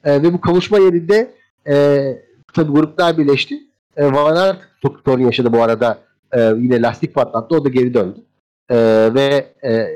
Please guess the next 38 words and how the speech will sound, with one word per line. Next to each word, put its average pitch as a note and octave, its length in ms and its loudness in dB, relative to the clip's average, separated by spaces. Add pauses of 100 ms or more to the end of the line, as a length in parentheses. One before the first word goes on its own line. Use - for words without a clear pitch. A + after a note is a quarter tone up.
(180)
bisiklet D3+ 380 -6
değiştirmişti G#2 760 -6
hatta G#2 260 -6
hatta. G#2 240 -4
E, A#2+ 520 -6
ve D3 260 -2 (160)
kendi C#3 220 -2
bisikleti D3+ 280 -6
olmayan D#3 360 2
bir C#3+ 40 -10
bisikletle C#3+ 440 -4
Arenberg A#2 460 -2
Ormanı'na A#2 380 -2
çıktı. - 340 -14 (680)
E, A#2 80 -2
ona D3 240 2
rağmen C3+ 440 0
hani A#2 380 -2
yarışın B2 280 -2
içinde B2+ 500 -2
çok D3 260 -6
iyi C#3 120 -4
bir - 40 -20
performans B2 500 -8
ortaya A2+ 320 -2
koydu B2 260 0
Van. G2 140 -4 (500)
Van B2+ 120 2
Aert'in C3+ 240 -2
ikinci C#3 320 -2
olması C#3 280 0 (180)
bu D#3 220 0
aşamada C#3+ 540 0 (420)
hani, B2 360 0 (100)
e, A2+ 240 -2
benim C3+ 240 2
gibi C#3 240 0
hani, C3 380 0